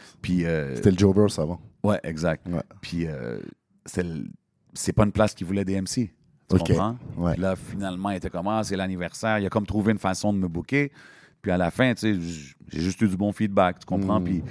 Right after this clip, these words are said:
Speaker 1: je, je peux comprendre le côté propriétaire qui est comme, « Yo, je veux pas un gars qui vienne crier dans le micro. » Tu sais, faut,
Speaker 2: Ouais.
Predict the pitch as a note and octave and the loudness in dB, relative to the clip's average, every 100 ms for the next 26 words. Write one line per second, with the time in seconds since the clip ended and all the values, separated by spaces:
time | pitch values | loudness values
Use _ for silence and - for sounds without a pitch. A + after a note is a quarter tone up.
0 | - - - - - - - D3+ C3 A#2 | -10 -10 -10 -10 -10 -6 2 2 2 -4
1 | - C#3 C3 G#2+ G2+ A2+ G2+ B2+ A2+ - | -2 0 2 0 2 0 2 2 2 0
2 | G#2 G2+ F#2+ A2+ G2+ F2 E2+ F2+ G#2+ E2+ | -4 -4 -4 -2 -2 -6 -10 -10 -12 -12
3 | D#2+ - G2+ F#2+ G2+ F2 G2+ - - G#2 | -12 -6 -6 -4 -8 -8 -12 -10 -8 -6
4 | G2 F#2+ F#2+ - A2+ - D3 - C3 E2+ | -6 -6 -8 -6 -6 -4 -4 2 4 4